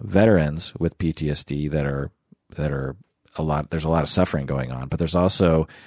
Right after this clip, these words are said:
documented empirical suffering to family members, particularly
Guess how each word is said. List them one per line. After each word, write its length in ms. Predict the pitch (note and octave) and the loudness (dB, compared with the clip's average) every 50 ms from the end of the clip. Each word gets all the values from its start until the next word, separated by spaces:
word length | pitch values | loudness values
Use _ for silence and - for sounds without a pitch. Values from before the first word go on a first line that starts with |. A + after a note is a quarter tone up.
| - - - - - - - _ _ _ | -20 -20 -20 -20 -20 -20 -20 _ _ _
documented 1120 | - G#2+ F#2 F#2+ F#2+ - G2+ G2 F2+ F2 E2+ E2 - - E2 D#2+ D#2 D#2 D#2 D2+ - - - _ _ | 2 4 4 4 2 2 0 0 2 2 0 0 0 0 2 2 4 2 2 0 -2 -8 -18 _ _
empirical 560 | - D2+ - - F#2+ F#2 F2 D#2+ - - D#2+ | -10 -8 -2 2 2 4 4 2 2 0 -2
suffering 720 | D#2 - - D#2 D2+ - - D#2 D2 C#2+ C#2 C#2+ C#2+ D2 - - - - - - - - _ _ _ _ - | -2 0 0 0 0 0 -2 -4 -4 -4 -6 -8 -10 -12 -16 -20 -20 -20 -20 -20 -20 -20 _ _ _ _ -10
to 560 | - - E2 D#2 D#2 D2+ D2+ D2+ D2+ D2+ E2 - _ _ _ _ _ - - | -4 -2 0 0 2 2 0 0 -2 -4 -6 -10 _ _ _ _ _ -20 -20
family 320 | - - G2+ F#2+ F2+ D#2+ | -4 0 0 0 2 0
members, 220 | D2+ C#2 C2 C#2 - | -2 -4 -6 -8 -4
particularly 760 | - - - - E2 - - D#2 D2 D2 D2 C#2 C#2 - | -4 -4 -4 -4 -4 -2 -2 -2 0 0 -2 -4 -6 -10